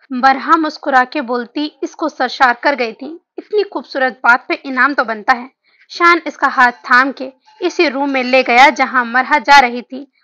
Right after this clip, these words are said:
और इसकी तरफ झुका। "शयान छोड़ें, अभी मुझे जाना है, सब वेट कर रहे होंगे।" मरहा ने इसको रोका था। "यार, एक तो ये सब जालिम समाज की तरह बीच में आ जाते हैं।"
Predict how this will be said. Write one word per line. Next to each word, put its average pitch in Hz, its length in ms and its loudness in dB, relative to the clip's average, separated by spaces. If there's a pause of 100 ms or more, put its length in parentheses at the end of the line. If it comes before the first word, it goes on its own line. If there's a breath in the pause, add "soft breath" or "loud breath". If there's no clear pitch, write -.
(140 soft breath)
और 339 100 0
इसकी 294 280 -10
तरफ 254 320 0
झुका। 254 240 -8 (100)
"शयान 254 440 -6 (100)
छोड़ें, 262 420 -4 (360)
अभी 277 240 0
मुझे 262 280 -6
जाना 240 320 -2
है, 294 200 -2
सब 294 260 -4
वेट 277 200 0
कर 269 160 -2
रहे 247 240 -6
होंगे।" 262 320 -10 (180)
मरहा 320 260 0
ने 339 120 0
इसको 294 280 -8
रोका 262 280 -2
था। 262 280 -10 (340)
"यार, 349 220 -2 (120)
एक 285 280 -8
तो 359 60 -4
ये 311 180 -4
सब 320 260 -8
जालिम 269 460 -2
समाज 262 440 -4
की 302 120 -8
तरह 269 320 0
बीच 240 320 -6
में 349 80 -2
आ 294 140 4
जाते 254 280 -6
हैं।" 269 180 -6